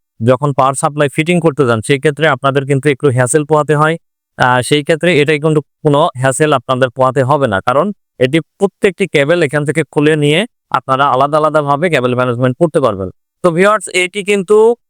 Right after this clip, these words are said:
আহ, পাঁচ বছর ওয়ারেন্টি রয়েছে এবং এইটটি প্লাস বোন সার্টিফাইড একটি পাওয়ার সাপ্লাই। এই পাওয়ার সাপ্লাইও কিন্তু, আহ, আপনার কম্পিউটার সিটির অথরাইজকৃত প্রোডাক্ট। এই কনফিগারেশনে এই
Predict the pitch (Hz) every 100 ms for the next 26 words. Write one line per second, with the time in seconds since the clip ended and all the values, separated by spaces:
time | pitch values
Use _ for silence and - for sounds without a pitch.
0 | _ _ - 135 135 156 160 156 180 202
1 | 180 143 160 185 185 190 190 175 196 165
2 | 175 143 147 - 180 170 175 123 131 165
3 | 190 170 170 180 170 165 175 170 160 170
4 | 175 175 180 196 _ - 147 147 151 151
5 | 175 160 170 170 165 160 165 202 - -
6 | 131 127 127 - 131 143 135 165 151 156
7 | 170 - 202 175 208 220 - _ _ _
8 | - 151 180 170 - 165 160 143 135 165
9 | - _ - 180 220 202 - - 170 165
10 | 180 185 170 180 180 - 160 165